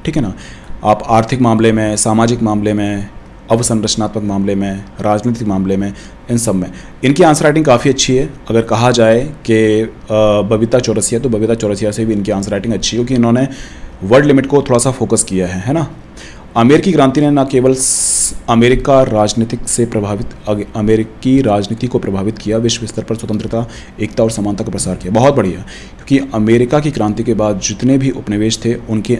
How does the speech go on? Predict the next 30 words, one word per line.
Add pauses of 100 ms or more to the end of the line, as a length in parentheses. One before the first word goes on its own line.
अंदर
भी
स्वतंत्रता,
समानता
और
बंधुत्व
था, (380)
इस
प्रकार
की
भावना (840)
विकसित
हुई। (380)
ये
बहुत
ही
बढ़िया
है,
ठीक
है
ना। (500)
एक
विशाल
व
शक्तिशाली
राष्ट्र
के
रूप
में
उभरा।